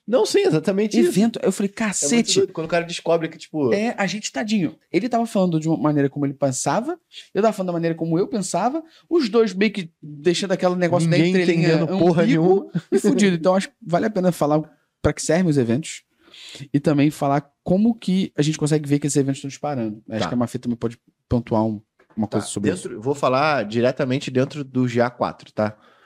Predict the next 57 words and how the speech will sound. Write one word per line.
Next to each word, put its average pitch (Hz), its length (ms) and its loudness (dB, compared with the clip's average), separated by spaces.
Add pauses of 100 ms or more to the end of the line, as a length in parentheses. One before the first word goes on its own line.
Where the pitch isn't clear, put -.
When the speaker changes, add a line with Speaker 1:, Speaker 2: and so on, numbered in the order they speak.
Speaker 2:
Tá. 107 100 -14
Speaker 1:
É, 101 360 -2
a 107 80 -10
pergunta 123 420 0
era? 277 240 0 (500)
Speaker 2:
Não, 202 120 4
ainda 160 240 4
sobre 196 260 2
eventos, 151 220 2
é 120 40 -6
que - 60 -8
você 135 100 0
falou 135 220 0
como 139 180 -4
funcionam 127 640 2
a 107 200 0
parte 110 360 -4
dos, 107 380 0 (420)
do, 110 280 2
da 104 100 2
coleta 110 260 0
de 113 120 -2
dados, 120 260 2
mas 139 160 2
ainda 143 160 2
falta 127 360 -2
a - 20 -4
parte 127 240 -4
de 127 100 -4
como 127 160 -8
funcionam 123 500 -12
os 117 80 -10
eventos. 113 440 -14 (100)
Pra 110 80 -8
que 135 80 -4
Speaker 1:
Tá, 113 60 0
Speaker 2:
serve? 95 200 -6 (140)
Speaker 1:
pra 127 140 0
que 147 100 -12
serve? 110 240 0
Os 113 80 2
eventos, 160 300 0
na 180 120 2
ve-, 151 200 2 (120)
dentro 147 380 -2
do 139 140 2
Google 127 180 2
Analytics 120 420 -2
quatro, 147 360 -2
eles 147 180 -2
são, 143 460 -2
diferente 127 500 -2
do 127 340 0
Universal, 113 640 0
eles 120 220 -2
não 135 140 -4
são 143 360 -4